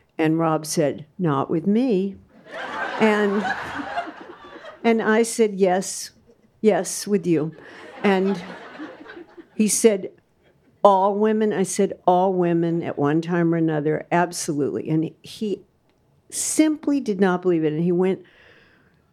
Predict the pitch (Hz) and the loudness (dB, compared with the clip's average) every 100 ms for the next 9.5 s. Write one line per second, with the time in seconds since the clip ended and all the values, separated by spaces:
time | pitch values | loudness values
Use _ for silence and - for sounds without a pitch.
0 | - _ _ - 226 208 202 - - - | -20 _ _ 0 2 2 2 0 0 -4
1 | - 262 285 302 277 208 196 185 185 196 | 4 4 6 4 4 2 0 0 2 2
2 | 190 180 - 190 196 202 180 - - - | 2 2 4 4 2 0 0 -4 -4 0
3 | 202 180 185 170 170 - - - - 202 | 0 2 0 0 -2 -8 -20 -20 -4 0
4 | 196 233 233 214 190 180 185 180 - - | 2 4 4 2 2 2 0 0 -4 -2
5 | 180 175 185 175 175 156 - 156 - 180 | 2 4 2 2 2 0 0 -4 -2 0
6 | 170 - 165 160 151 - - 185 170 175 | 0 0 2 2 0 -4 -4 -4 0 -2
7 | 156 165 151 151 147 170 - - 156 160 | 0 0 2 0 -2 -4 -6 -2 0 0
8 | 160 156 - 156 - - - - - - | 2 0 -2 -6 -8 -20 -20 -20 -18 0
9 | 190 185 185 190 | 2 4 4 2